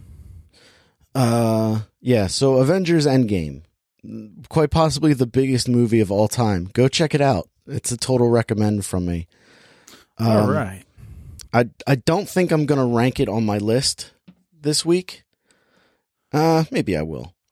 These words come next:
Speaker 2: Well,
Speaker 1: Should we do that? Should we do that now, or should we, uh, should we
Speaker 2: Well,
Speaker 1: do
Speaker 2: tell you what,
Speaker 1: your
Speaker 2: it's gonna be built in it to some degree into this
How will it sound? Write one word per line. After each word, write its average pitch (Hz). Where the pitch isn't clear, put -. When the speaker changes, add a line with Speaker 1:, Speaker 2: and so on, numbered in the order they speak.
Speaker 2:
Well, 131
Speaker 1:
Should 147
we 156
do 196
that? 202
Should -
we 160
do 175
that 175
now, 151
or 117
should 113
we, 117
uh, 104
should -
we 127
Speaker 2:
Well, 135
Speaker 1:
do 139
Speaker 2:
tell 143
you 139
what, 131
Speaker 1:
your 117
Speaker 2:
it's 170
gonna 196
be 175
built 160
in 180
it 156
to 147
some 151
degree 151
into 127
this 135